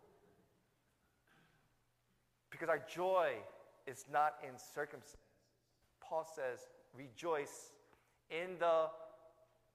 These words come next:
Lord." It's a person. And we'll get into that. But he says something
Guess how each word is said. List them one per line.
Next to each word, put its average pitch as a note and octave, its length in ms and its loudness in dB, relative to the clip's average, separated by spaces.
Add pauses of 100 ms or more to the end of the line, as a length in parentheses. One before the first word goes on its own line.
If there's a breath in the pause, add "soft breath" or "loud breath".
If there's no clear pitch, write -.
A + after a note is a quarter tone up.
(120)
Lord." B2 220 -6
It's G#2+ 120 -16
a - 40 -16
person. - 420 -16 (560)
And B2 80 -20
we'll C3 80 -18
get D3+ 120 -8
into D3 160 -16
that. F2 180 -6 (300 loud breath)
But D#3+ 80 -8
he G3 100 -10
says A3+ 180 2
something A3 300 -6